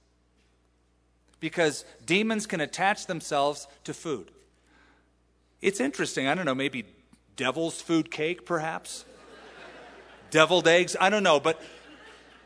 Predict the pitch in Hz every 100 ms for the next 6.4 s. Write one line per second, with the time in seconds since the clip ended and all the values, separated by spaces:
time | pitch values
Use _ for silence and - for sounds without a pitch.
0 | - 185 202 226 - 220 - - 247 -
1 | 185 - 202 - 127 - _ _ _ _
2 | _ _ _ - - 208 220 262 254 226
3 | 226 180 170 - 180 180 123 - 185 240
4 | 143 - 151 131 - 143 147 147 143 143
5 | - 220 208 190 190 190 165 160 151 160
6 | 143 131 104